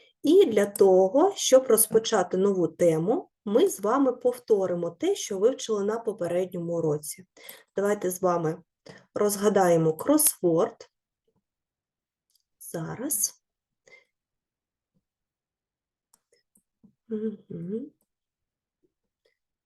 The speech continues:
Так. Е, перше питання. Наука, яка вивчає перебіг різних процесів в організмі тварин. Дайте, будь ласка, відповідь на питання,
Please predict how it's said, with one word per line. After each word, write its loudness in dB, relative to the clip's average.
Так. -14
Е, -2
перше 0
питання. -4
Наука, 2
яка -2
вивчає 2
перебіг -2
різних -4
процесів -2
в -4
організмі -4
тварин. -6
Дайте, 2
будь -2
ласка, 0
відповідь 0
на -4
питання, -2